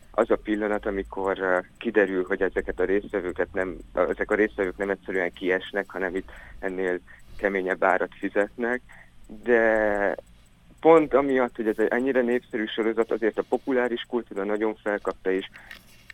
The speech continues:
én szerintem annyi formában megjelent már például a mémekből mindent lehet tudni. Ezért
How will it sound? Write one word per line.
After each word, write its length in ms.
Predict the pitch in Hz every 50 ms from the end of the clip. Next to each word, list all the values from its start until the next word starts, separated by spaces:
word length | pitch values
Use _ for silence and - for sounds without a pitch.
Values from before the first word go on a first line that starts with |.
| - - - - -
én 240 | - 113 120 135 135 139 -
szerintem 480 | - 156 139 127 123 110 - 110 107 104
annyi 220 | 113 123 135 131
formában 600 | 127 - - 123 123 120 117 117 113 113 107 107
megjelent 560 | 110 110 110 107 107 104 101 101 98 95 95 - - - - -
már 260 | 95 110 107 104 107 - -
például 300 | 120 110 101 104 98 95
a 40 |
mémekből 760 | 98 107 107 110 120 123 135 123 110 101 - 104 101 85 101 - -
mindent 440 | - 107 107 107 107 104 107 101 -
lehet 260 | 104 98 101 92 90 - -
tudni. 340 | 92 87 82 82 90 78 - - - - - -
Ezért 460 | - 107 117 - 151 143 139 139 -